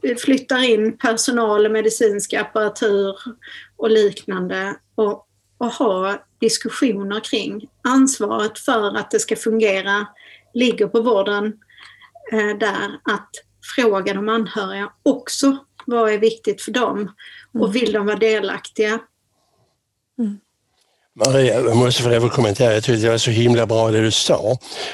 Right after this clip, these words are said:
Speaker 3: Och, och alltså, vi, vi, vi hör ju alltid det som, eh, ligger oss själv varmast om hjärtat. Och nu vaknar plötsligt utbildningsmänniskan inom mig. Jag tänkte,
Speaker 2: <laughs>
Speaker 3: "Yes, Maria, hon sa det." Eh,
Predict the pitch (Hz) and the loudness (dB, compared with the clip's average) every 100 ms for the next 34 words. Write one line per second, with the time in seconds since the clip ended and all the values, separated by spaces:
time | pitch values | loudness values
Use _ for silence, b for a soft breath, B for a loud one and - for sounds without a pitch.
0 | B 113 113 120 117 113 120 127 - 131 | B 2 4 4 4 6 4 2 2 2
1 | 123 123 123 123 123 120 123 147 139 120 | 4 4 4 4 4 4 4 4 4 6
2 | 123 131 120 117 127 110 113 - 139 117 | 6 4 2 2 2 4 2 4 4 4
3 | 107 120 - B B 113 113 123 113 - | 4 2 -2 B B -2 2 4 2 4
4 | 151 104 113 123 143 127 - 120 113 113 | 4 4 2 2 4 2 2 2 4 4
5 | 123 143 - 113 139 135 131 127 151 160 | 4 2 0 2 6 6 6 4 4 4
6 | 135 147 139 131 139 127 123 135 117 107 | 4 4 4 2 2 0 2 2 2 2
7 | 117 110 - 117 110 113 117 113 104 101 | 2 2 2 2 4 4 4 2 2 0
8 | - B B B 127 135 127 113 117 151 | -2 B B B 0 2 4 4 4 4
9 | 131 - 156 131 147 143 120 139 120 - | 2 2 4 4 6 6 6 6 6 4
10 | 139 117 113 110 120 B B B B 123 | 2 4 4 4 2 B B B B 2
11 | 127 | 4